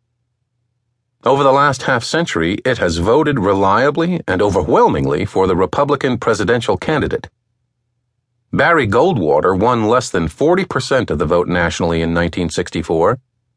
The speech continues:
but he captured fifty-five percent of the vote here. Virtually all of those one hundred thousand residents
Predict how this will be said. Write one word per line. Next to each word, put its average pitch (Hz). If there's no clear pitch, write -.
but 82
he 82
captured 87
fifty-five 104
percent 90
of 73
the 73
vote 85
here. 90
Virtually 95
all 131
of 87
those 101
one 113
hundred 107
thousand 113
residents 117